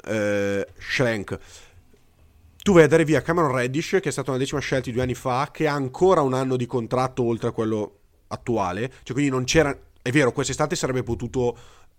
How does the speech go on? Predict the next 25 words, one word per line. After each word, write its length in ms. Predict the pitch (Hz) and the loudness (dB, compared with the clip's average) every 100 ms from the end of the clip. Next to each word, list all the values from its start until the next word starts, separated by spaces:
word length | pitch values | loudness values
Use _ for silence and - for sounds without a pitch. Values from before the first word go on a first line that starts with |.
| _ | _
ehm, 1300 | 113 113 104 101 98 98 95 92 90 87 87 82 76 - - _ _ | -2 0 0 0 -2 -6 -8 -10 -10 -12 -14 -16 -16 -20 -20 _ _
cioè, 160 | - 123 | -2 -2
gli, 160 | 123 - - _ _ _ _ | -4 -8 -18 _ _ _ _
gli 100 | 117 | -6
sarebbe 280 | - 127 131 | -2 -2 -2
potuto 320 | 131 - 131 | -4 -4 -2
essere 260 | 127 131 | 0 -2
rinnovato 380 | 117 123 117 113 | -4 -4 -4 -2
il 60 | 127 | -4
contratto, 500 | 113 104 110 - 85 - - - | -4 -2 -4 -4 -12 -14 -20 -6
ma 340 | 117 120 - | -2 -2 -2
al 300 | - 110 98 | -4 -4 -4
termine 520 | - 170 151 123 110 101 | 6 6 6 2 -2 -4
del, 240 | 107 107 - - | -4 -6 -10 -10
non 220 | 113 151 | -4 -4
di 60 | |
questa 240 | 139 127 127 | -2 -4 -4
stagione, 340 | 113 117 98 | -10 -10 -8
della 320 | 92 120 117 | -10 -8 -8
prossima, 640 | - 127 143 - 170 185 - - | -8 -8 -6 -4 -2 -2 -4 -16
comunque 680 | - 135 117 151 165 180 175 | -4 -2 2 0 2 2 0
sarà 220 | - 131 120 | 0 -4 -4
restricted 440 | 113 117 101 - | -6 -10 -12 -16
free 280 | - 107 139 | -10 -4 -2
agent. 320 | 117 95 | -2 -4